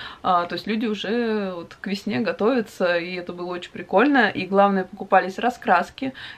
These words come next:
Я показывала, что я загружала свои тубус крас на Shutterstock,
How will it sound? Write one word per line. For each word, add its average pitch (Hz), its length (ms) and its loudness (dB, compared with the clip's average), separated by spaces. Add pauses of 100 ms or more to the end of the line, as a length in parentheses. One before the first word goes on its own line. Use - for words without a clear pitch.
Я 180 480 4
показывала, 175 440 2
что - 160 -12
я 170 80 -4
загружала 170 920 -2 (160)
свои 165 500 -2
тубус 156 380 -10
крас 160 420 -2
на 240 140 2
Shutterstock, 247 640 0